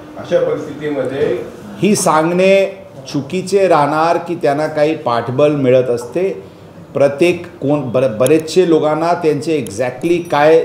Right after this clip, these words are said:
Speaker 2: अ, डबल फेस आहे, exactly काय क्रिमिनल ॲक्टिव्हिटी करतात,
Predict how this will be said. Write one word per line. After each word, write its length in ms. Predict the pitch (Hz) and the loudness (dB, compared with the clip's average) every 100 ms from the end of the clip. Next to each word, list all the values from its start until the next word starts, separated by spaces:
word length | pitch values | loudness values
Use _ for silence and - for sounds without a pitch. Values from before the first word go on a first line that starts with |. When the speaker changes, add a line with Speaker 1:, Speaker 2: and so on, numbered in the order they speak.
| - 127 110 127 | 0 -10 -8 -2
Speaker 2:
अ, 240 | 127 127 113 95 | 0 0 -2 -4
डबल 340 | 120 160 170 | 2 4 2
फेस 360 | 165 160 160 156 | 0 0 0 0
आहे, 360 | 147 151 160 | 0 2 0
exactly 420 | 120 113 123 151 147 | -2 -4 -6 -6 -4
काय 160 | 135 139 | 0 0
क्रिमिनल 380 | - 143 151 151 | 0 -4 -2 0
ॲक्टिव्हिटी 400 | 147 156 151 151 | 0 -2 -4 -4
करतात, 420 | - 143 - 147 | 0 0 4 2